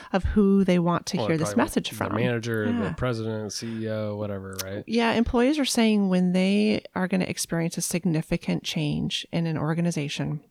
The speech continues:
Speaker 1: and they want to understand the business reasons behind it, they wanna hear from generally the president or the C E O,
Speaker 2: Yeah.
Speaker 1: um, somebody on the executive, um, leadership team.
Speaker 2: Not some messenger.
Speaker 1: Not some messenger. <laughs> But when it comes to how it impacts them,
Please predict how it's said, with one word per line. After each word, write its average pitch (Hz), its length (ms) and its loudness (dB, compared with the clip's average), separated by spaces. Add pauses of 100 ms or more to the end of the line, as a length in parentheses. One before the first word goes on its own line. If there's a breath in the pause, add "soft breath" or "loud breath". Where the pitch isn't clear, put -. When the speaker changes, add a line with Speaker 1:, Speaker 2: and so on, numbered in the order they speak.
(560)
Speaker 1:
and 180 140 4
they 175 60 4
want 165 240 2
to - 60 0
understand 160 380 -2
the 156 40 -2
business 170 400 0
reasons 160 260 0
behind 156 340 -2
it, - 140 -4
they 180 120 2
wanna 175 240 0
hear 170 380 -2 (400 loud breath)
from 214 220 0
generally 233 400 4
the 180 80 0
president 170 680 2
or 160 60 0
the 160 100 2
C - 220 -2
E 170 160 0
O, 165 380 2
Speaker 2:
Yeah. 139 180 0 (420 loud breath)
Speaker 1:
um, 170 460 0
somebody 185 360 4
on 170 100 4
the 165 80 2
executive, 170 680 -2 (100)
um, 170 280 0
leadership 180 560 2 (220)
team. 196 500 0
Speaker 2:
Not 110 220 0
some 95 260 -6
messenger. 98 640 -8
Speaker 1:
Not 180 160 -4
some 247 160 4
messenger. 180 600 2
<laughs> - 60 -20 (160)
But 262 300 6
when 220 140 6
it - 100 2
comes 294 500 4
to 202 420 6
how 185 320 2
it 185 120 4
impacts 180 560 2
them, 226 300 4